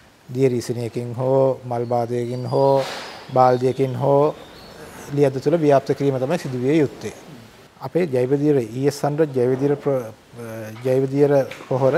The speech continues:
සීලම භෝග සඳහා භාවිතා කරන්න පුළුවන්. වී වගාව, පළතුරු වගාව සහ එළවලු වගාව. මෙය පස් සකස් කිරීමේදී එක් මාත්‍රාවක් විදිහට භාවිතා කරලා, අ,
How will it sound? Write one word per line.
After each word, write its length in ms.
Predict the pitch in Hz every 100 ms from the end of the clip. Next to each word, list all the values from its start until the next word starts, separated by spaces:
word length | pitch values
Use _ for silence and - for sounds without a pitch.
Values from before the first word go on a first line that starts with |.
| 214 -
සීලම 400 | - - 139 156 170
භෝග 200 | 156 151
සඳහා 200 | 156 170
භාවිතා 380 | 147 131 135 123
කරන්න 260 | 120 151
පුළුවන්. 320 | 160 117 95 - - - - - - - -
වී 120 | 135
වගාව, 440 | 135 135 139 135 143 139 -
පළතුරු 320 | 135 123 139
වගාව 280 | 135 135 139 135
සහ 80 | 147 175 151
එළවලු 260 | 143 131
වගාව. 320 | 120 107 104 101 95 _ - - - -
මෙය 200 | 135 147 175 165 - -
පස් 140 | 135
සකස් 300 | - 123 135
කිරීමේදී 640 | - 156 156 156 156 156 156 131
එක් 100 | 127 -
මාත්‍රාවක් 540 | 135 120 131 131 131 143
විදිහට 320 | 135 139 127
භාවිතා 380 | 135 135 147 139
කරලා, 300 | 156 180 240
අ, 640 | - - - _ - 120